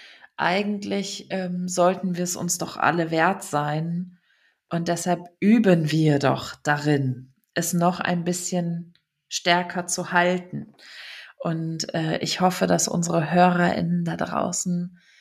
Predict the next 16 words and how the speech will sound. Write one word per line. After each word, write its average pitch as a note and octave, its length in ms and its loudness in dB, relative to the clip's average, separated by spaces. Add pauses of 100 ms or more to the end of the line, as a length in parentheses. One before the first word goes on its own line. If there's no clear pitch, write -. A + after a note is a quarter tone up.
(400)
sich F#3+ 280 -6
vielleicht F#3 460 -2
auch A3+ 380 2
durch G#3+ 220 -6
diese G3+ 240 -6
Folge F#3 920 -6
ein E3+ 200 -6
bisschen F3+ 720 -6 (380)
mehr E3+ 460 0
erlauben, E3 680 -6
das D#3+ 260 -10
Gute F3+ 340 -6
für - 240 -10
sich E3+ 440 -4
zu - 280 -2
halten. D#3+ 1000 0